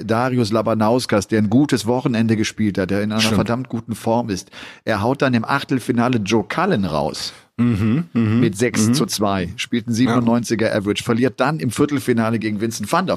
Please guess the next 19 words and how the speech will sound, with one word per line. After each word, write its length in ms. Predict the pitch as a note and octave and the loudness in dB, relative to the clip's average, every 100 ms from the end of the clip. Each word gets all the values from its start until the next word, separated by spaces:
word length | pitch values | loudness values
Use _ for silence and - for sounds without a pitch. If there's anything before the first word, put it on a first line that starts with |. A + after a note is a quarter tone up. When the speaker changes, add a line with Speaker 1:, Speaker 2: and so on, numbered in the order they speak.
| - | -2
Speaker 1:
Voort, 220 | G2+ F2 | -2 0
der 120 | G#2+ | 0
auch 60 | A2+ | 0
im 120 | A#2 | 0
Halbfinale 560 | D#3+ F#3 F3 C#3 C#3 A#2+ | -2 -2 0 2 4 2
also 200 | B2 A#2+ | 2 0
stand 340 | - B2 B2+ | 0 -2 -4
und 260 | - B2 A#2 | -4 -2 0
damit 260 | B2 B2+ | 0 0
auch 200 | - B2+ | 0 0
ein 200 | - A2+ | 0 0
gutes 400 | G#2 A#2+ C#3 C3+ | 2 0 0 0
Turnier 280 | - B2 A#2 | 0 0 2
gespielt 300 | A2 - C3 | 0 -2 0
hat 120 | A#2+ | 0
innerhalb 240 | A2 A2 G#2 | 0 -2 -2
dieser 220 | A2 G#2 | -4 -4
Super 320 | - A#2+ A2 | -4 -4 -4
Series. 480 | G2 F#2 D#2+ G#2 - | -2 -2 -2 -4 -6